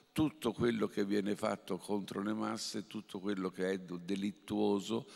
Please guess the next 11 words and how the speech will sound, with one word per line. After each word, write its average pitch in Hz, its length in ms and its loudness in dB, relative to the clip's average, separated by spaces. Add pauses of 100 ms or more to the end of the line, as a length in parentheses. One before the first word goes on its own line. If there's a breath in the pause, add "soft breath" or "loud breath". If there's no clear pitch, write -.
(200 loud breath)
viene 110 400 2
giustificato 95 1120 -2
dal 85 220 -4
fatto 90 560 -4 (240 loud breath)
che 95 240 0
è 98 160 -4
fatto 90 400 -6
a 82 40 -8
fin 92 360 -6
di 82 120 -10
bene. 71 360 -10